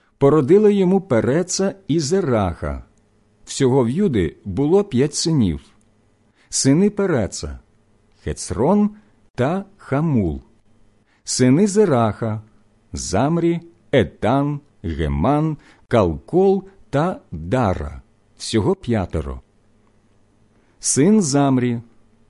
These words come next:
Кармі. Сини Кармі: Ахар, що накликав лихо на Ізраїля, порушивши анатему. Сином Етана був Азарія.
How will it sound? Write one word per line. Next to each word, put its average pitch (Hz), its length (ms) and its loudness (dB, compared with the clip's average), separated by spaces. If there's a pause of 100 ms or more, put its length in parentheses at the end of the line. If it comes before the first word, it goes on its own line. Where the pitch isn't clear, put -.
(180)
Кармі. 120 540 0 (800)
Сини 160 420 2
Кармі: 101 640 0 (440)
Ахар, 156 600 0 (140)
що - 280 -2
накликав 160 580 0
лихо 170 540 0
на 123 220 2
Ізраїля, 151 680 -2 (260)
порушивши 151 760 -2
анатему. 92 720 0 (1000)
Сином 123 640 4
Етана 131 640 -2 (160)
був 107 580 -2 (160)
Азарія. 101 840 -2